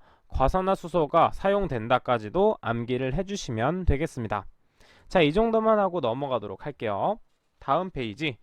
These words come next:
여과에 대해서 알아보도록 하겠습니다. 자, 여과는 막 여과에 대해서 보게 되면, 막의 종류 및 특성 중에 추진력에 대한 출제율이 좀 있기 때문에 각각 종류별로 추진력을 암기해 주셔야 됩니다.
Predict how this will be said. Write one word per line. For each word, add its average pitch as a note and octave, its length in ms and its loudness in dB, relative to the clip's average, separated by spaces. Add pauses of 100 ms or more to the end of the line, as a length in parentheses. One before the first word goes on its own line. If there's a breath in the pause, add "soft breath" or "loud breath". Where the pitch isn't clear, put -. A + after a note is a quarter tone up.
(440 soft breath)
여과에 E3 480 4
대해서 D3+ 460 -2
알아보도록 A#2 540 -2
하겠습니다. A#2+ 560 -2 (400 soft breath)
자, G3+ 180 0
여과는 E3+ 720 2
막 F3 260 4
여과에 E3 420 6
대해서 E3+ 420 0
보게 C#3 260 2
되면, A#2+ 460 -2
막의 D#3 400 6
종류 D#3 400 4
및 E3+ 160 -2
특성 G#3 420 -2
중에 C3 420 0 (340 soft breath)
추진력에 A3+ 580 2
대한 D#3 260 2
출제율이 E3+ 540 -2
좀 D3 180 -4
있기 A#2+ 240 -6
때문에 A#2+ 540 -2 (240 soft breath)
각각 F#3 340 0
종류별로 E3+ 840 4
추진력을 G#3+ 800 2
암기해 E3 600 0
주셔야 C3 400 -2
됩니다. C3 440 0